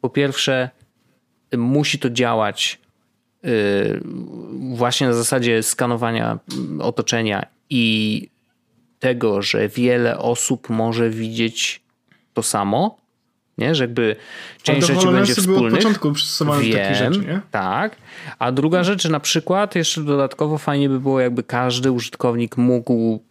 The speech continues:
Speaker 1: poprzypinać sobie własne prywatne rzeczy, nie? Że jakby oznacza niektóre rzeczy jako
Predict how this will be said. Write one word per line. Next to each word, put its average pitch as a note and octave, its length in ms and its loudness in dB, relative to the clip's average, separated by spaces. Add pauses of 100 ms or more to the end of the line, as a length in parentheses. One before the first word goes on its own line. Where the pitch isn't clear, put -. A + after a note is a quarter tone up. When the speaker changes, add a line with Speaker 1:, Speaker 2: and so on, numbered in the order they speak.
(140)
Speaker 1:
poprzypinać A#2+ 600 -2
sobie A#2+ 180 2
własne A#2+ 300 -2
prywatne A2+ 500 -2
rzeczy, - 340 -6
nie? A3 200 0
Że E3 80 2
jakby C#3+ 280 0
oznacza B2+ 640 0 (420)
niektóre A2+ 420 0
rzeczy G#2+ 320 0
jako G2 520 0